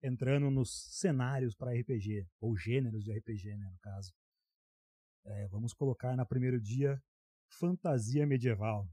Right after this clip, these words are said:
que eu acredito que seja a porta de entrada pra maior parte das pessoas pro R P G em si.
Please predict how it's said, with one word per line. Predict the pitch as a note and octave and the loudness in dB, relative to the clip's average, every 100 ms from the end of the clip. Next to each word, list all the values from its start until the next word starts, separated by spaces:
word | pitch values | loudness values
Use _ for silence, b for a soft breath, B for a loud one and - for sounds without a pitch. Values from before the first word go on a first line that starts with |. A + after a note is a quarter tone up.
| - | -8
que | A2+ | -6
eu | |
acredito | A2 A2+ G#2 A#2+ B2 | -2 0 0 -2 -4
que | - | -4
seja | B2 A#2 | -4 -4
a | A2+ | -4
porta | - B2 B2+ | -4 -6 -4
de | A#2+ | -6
entrada | A#2 G#2+ A#2 A#2 A2+ _ | -6 -6 -8 -8 -12 _
pra | B2 | -6
maior | A#2+ B2+ C3+ | -6 -6 -8
parte | B2 A#2+ | -10 -10
das | B2 | -12
pessoas | A#2+ G#2+ B2 B2 | -10 -8 -8 -8
pro | - C3 | -2 -2
R | B2 | -2
P | B2 B2+ | -2 -4
G | A2+ | -4
em | A2+ | -10
si. | - A2 | -12 -14